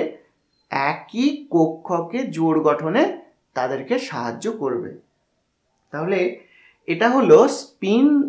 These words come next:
কোয়ান্টাম নাম্বার, এবং তার থেকে যে ইলেকট্রন, একই কক্ষকে দুটো ইলেকট্রন থাকলে তাদের, তাদের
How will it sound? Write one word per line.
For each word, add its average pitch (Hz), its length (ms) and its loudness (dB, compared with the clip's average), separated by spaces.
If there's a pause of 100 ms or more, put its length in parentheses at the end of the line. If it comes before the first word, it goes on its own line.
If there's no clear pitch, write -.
(140)
কোয়ান্টাম 208 540 4
নাম্বার, 214 340 0
এবং 202 200 -2 (100)
তার 156 280 2
থেকে 180 200 -2
যে 185 160 0 (380)
ইলেকট্রন, 180 580 2 (140)
একই 147 340 -4
কক্ষকে 185 540 -2
দুটো 160 200 -2
ইলেকট্রন 156 520 -2
থাকলে 185 420 2 (200)
তাদের, 143 340 0 (600)
তাদের 151 300 2